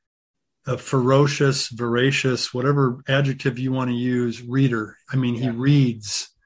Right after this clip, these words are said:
Speaker 1: so many books, and so he's, he's a lifelong learner.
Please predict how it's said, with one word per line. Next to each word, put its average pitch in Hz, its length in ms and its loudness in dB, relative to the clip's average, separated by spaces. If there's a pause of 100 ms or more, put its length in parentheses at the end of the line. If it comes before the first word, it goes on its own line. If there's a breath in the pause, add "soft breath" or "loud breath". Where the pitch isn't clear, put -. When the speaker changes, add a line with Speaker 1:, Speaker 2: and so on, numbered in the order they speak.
(880)
Speaker 1:
so 147 260 2
many 135 180 4
books, 120 640 -4
and 123 380 -4
so 143 140 0
he's, 131 420 2
he's 143 220 0
a 127 60 -2
lifelong 135 720 2
learner. 123 460 -4